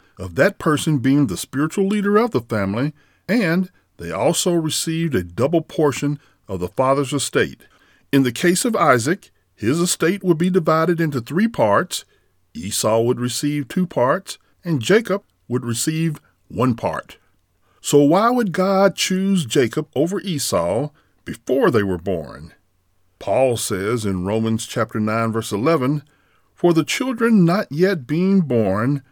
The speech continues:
nor having done any good or evil, that the purpose of God, according to the election, might stand, not of works,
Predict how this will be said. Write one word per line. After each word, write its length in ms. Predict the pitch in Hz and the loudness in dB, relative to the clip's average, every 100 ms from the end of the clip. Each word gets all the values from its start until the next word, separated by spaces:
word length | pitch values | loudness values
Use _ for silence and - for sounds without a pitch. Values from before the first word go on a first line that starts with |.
| _ _ - | _ _ -2
nor 480 | - 175 147 190 - _ | 2 4 4 2 -4 _
having 280 | - 113 110 | -4 0 0
done 300 | 117 117 117 - | 0 -2 -4 -2
any 220 | 202 226 | 0 0
good 360 | 135 170 208 208 | 2 2 4 4
or 160 | 208 175 | 4 2
evil, 420 | 131 104 123 147 _ _ _ - | -2 0 -2 -2 _ _ _ -8
that 160 | 92 - | -8 -6
the 80 | |
purpose 500 | - - 190 208 214 | -14 -2 -2 0 -2
of 140 | 208 165 | -2 0
God, 600 | 151 131 107 113 127 - _ | 2 4 4 2 0 -6 _
according 460 | 113 - - 135 135 | -20 -8 -2 2 0
to 140 | - | 0
the 140 | 110 92 | -4 -2
election, 580 | 95 185 - 117 123 123 _ _ _ | 0 -2 0 -2 -2 -4 _ _ _
might 380 | - 78 110 117 | -14 -6 -4 -4
stand, 640 | - 120 95 78 76 78 - _ _ _ _ | -2 -2 -2 -6 -10 -14 -20 _ _ _ _
not 200 | 85 110 | -4 -2
of 100 | 160 | -2
works, 580 | 170 196 165 - - | 2 2 2 -2 -14